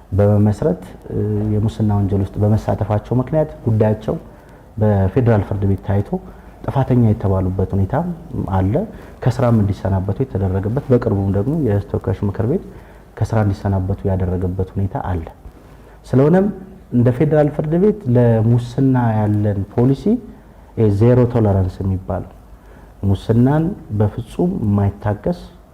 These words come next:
ሙስናን፣ እ፣ የተለያየ ስያሜ በመስጠት፣ እ፣ ለማለፍ የሚፈልግ ተቋም መሆን መቻል የለበትም። ምክንያቱም ራሱ ፍርድ ቤቱ የጸረ ሙስና ችሎቶች እኮ አሉት አይደል እንዴ? ስለሆነም ከውጪ፣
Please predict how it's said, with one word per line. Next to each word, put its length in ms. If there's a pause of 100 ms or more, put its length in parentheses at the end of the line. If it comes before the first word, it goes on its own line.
(680)
ሙስናን፣ 600 (680)
እ፣ 100 (600)
የተለያየ 440
ስያሜ 340
በመስጠት፣ 500 (1120)
እ፣ 100 (260)
ለማለፍ 440
የሚፈልግ 460
ተቋም 380 (480)
መሆን 260
መቻል 320
የለበትም። 440
ምክንያቱም 400 (360)
ራሱ 300
ፍርድ 260
ቤቱ 220 (760)
የጸረ 240
ሙስና 380
ችሎቶች 400
እኮ 180
አሉት 240
አይደል 200
እንዴ? 180 (1160)
ስለሆነም 420 (400)
ከውጪ፣ 440